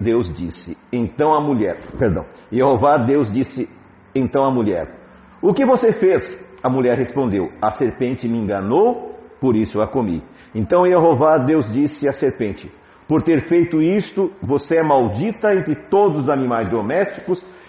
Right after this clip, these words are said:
e todos os animais selvagens sobre o seu ventre você rastejará e comerá pão todos os dias da sua vida. E porém inimizade",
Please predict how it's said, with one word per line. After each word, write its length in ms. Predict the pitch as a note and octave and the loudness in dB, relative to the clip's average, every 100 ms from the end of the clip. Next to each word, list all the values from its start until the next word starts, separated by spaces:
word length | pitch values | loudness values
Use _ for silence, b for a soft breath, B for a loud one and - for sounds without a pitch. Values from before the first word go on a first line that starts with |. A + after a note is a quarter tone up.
| B | B
e 100 | D#3 | -4
todos 420 | A2+ - F3+ F3 D#3+ | -2 2 4 4 2
os 60 | |
animais 420 | E3 D#3 C#3 C#3+ | 2 2 2 0
selvagens 640 | - C3+ A#2+ B2 B2 B2 A2+ | 2 2 4 4 2 0 -2
sobre 260 | C3 A2 A2+ | -2 0 -2
o 40 | |
seu 240 | - B2 | -2 -2
ventre 400 | G#2+ A2 E3+ D#3 | 0 -2 -4 -2
você 280 | D#3+ D#3 C#3+ | -2 -2 -2
rastejará 840 | C#3 C#3 D3 C3 C#3 C3+ C3+ - B B B | -2 -2 -2 0 2 2 0 -4 B B B
e 100 | A2+ | -4
comerá 400 | B2+ C#3+ C#3 C3+ | 0 0 4 2
pão 260 | - D#3 D#3+ | 2 0 0
todos 260 | F3+ F#3 | 0 0
os 160 | D3 C3 | 0 -2
dias 160 | B2+ C3 | -2 0
da 120 | B2+ | 0
sua 200 | B2+ C3 | 0 -2
vida. 400 | F#2+ G2 - - - _ b b | -2 -4 -6 -14 -20 _ b b
E 100 | A2+ | -4
porém 300 | A2+ D#3 E3+ | 0 2 4
inimizade", 680 | F3+ F#3 E3 C#3 D3+ D#3 D3+ | 2 0 0 2 4 2 -2